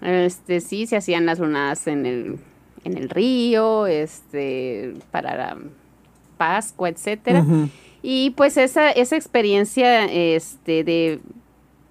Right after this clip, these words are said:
Speaker 1: pues, de compartir y convivir la fe en, en la fe, este, fue ahí en el, en el pueblo siempre.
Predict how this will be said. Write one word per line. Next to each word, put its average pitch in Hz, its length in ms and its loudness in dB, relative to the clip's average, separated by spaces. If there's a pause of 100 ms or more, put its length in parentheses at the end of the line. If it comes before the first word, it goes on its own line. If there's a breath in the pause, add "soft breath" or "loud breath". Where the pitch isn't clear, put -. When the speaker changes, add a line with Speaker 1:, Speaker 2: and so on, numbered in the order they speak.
(160)
Speaker 1:
pues, 226 160 2
de 208 140 0
compartir 180 640 -2
y 240 60 -4
convivir 175 500 0
la 202 160 0
fe 208 500 -2
en, 170 240 0
en 156 240 -4
la 165 140 -4
fe, 226 500 -2
este, - 460 -8
fue 185 260 -2
ahí 175 220 2
en 160 100 2
el, 165 140 -2
en 160 240 -4
el 147 80 -12
pueblo 143 340 -6
siempre. 208 540 -4